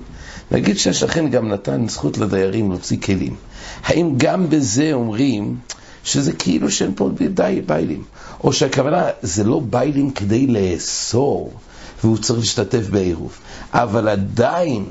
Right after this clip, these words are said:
זה לא שאין פה בכלל דירה. זה נקרא בייס לעניין שיכול להיות שיש בעיה עדיין להוציא כלים מהבית הזה למקום אחר. זה נראה בחזור, זה מחלוקת רשי וטייסס, גם להלוך את זה שתי דייס. אומרת הגמרא,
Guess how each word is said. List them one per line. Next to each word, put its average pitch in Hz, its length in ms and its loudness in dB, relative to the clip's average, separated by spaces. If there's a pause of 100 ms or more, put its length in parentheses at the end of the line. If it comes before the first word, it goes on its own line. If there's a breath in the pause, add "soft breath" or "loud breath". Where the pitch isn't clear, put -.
(500 loud breath)
זה 123 120 2
לא 202 160 4
שאין 143 380 2
פה 123 140 0
בכלל 104 580 0
דירה. 92 380 0 (460 loud breath)
זה 110 100 2
נקרא 127 300 2
בייס 156 540 0
לעניין 117 440 2
שיכול 120 360 0
להיות 123 120 -2
שיש 117 220 0
בעיה 101 340 2
עדיין 101 400 0 (280 loud breath)
להוציא 117 480 2 (140)
כלים 135 280 4
מהבית 113 480 0
הזה 110 260 2
למקום 98 400 0
אחר. 90 260 -8 (400 loud breath)
זה - 120 2
נראה 143 160 2
בחזור, 110 420 2
זה 107 80 -2
מחלוקת 113 440 0
רשי 98 300 0
וטייסס, 117 400 0
גם 110 200 2
להלוך 110 320 2
את 107 60 0
זה 98 80 2
שתי 95 240 2
דייס. - 480 -4 (680 loud breath)
אומרת 135 260 4
הגמרא, 113 300 2